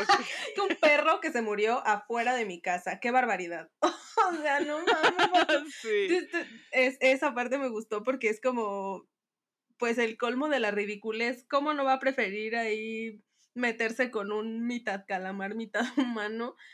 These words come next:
Speaker 1: Si, si le está pasando todo eso, ¿no? Si se siente tan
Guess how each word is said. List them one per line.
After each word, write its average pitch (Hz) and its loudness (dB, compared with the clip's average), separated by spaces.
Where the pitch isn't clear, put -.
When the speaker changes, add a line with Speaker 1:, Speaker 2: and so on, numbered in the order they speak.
Speaker 1:
Si, 226 -6
si 226 -2
le 220 0
está 226 2
pasando 262 -2
todo 233 -4
eso, 220 -4
¿no? 202 -6
Si 254 -6
se 208 -2
siente 226 -2
tan 180 -4